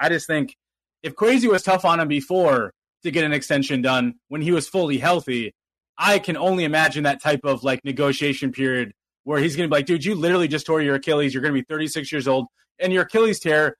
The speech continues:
isn't even your off, off, off foot. It's just, it's his dry foot." So, like, Kirk Cous-, Cousins already doesn't have the strongest arm in the league, but now he, he might lose some of that zip from the dry foot he's got. And I think that in itself is, like,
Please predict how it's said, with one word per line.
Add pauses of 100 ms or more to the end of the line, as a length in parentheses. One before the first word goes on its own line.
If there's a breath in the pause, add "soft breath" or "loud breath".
(160)
isn't
even
your
off, (140)
off, (100)
off
foot. (180)
It's
just,
it's
his
dry
foot." (400)
So,
like, (300)
Kirk
Cous-,
Cousins
already
doesn't
have
the
strongest
arm
in
the
league, (300)
but
now
he,
he
might
lose
some
of
that
zip
from
the
dry
foot
he's
got. (280)
And
I
think
that
in
itself
is,
like,